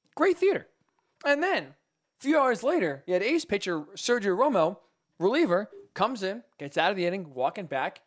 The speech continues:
Umpires, "All right, hey, we just gotta check in, make sure there's nothing on you." And he takes it even further than Max Scherzer takes it. Hat on the ground, glove on the ground, rips the belt completely off, drops his pants to his knees.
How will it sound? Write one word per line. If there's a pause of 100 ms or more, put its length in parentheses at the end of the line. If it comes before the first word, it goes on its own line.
(160)
Umpires,
"All
right,
hey,
we
just
gotta
check
in,
make
sure
there's
nothing
on
you." (540)
And
he
takes
it (220)
even
further
than
Max
Scherzer
takes
it. (440)
Hat
on
the
ground, (220)
glove
on
the
ground, (200)
rips
the
belt
completely
off, (400)
drops
his
pants
to
his
knees.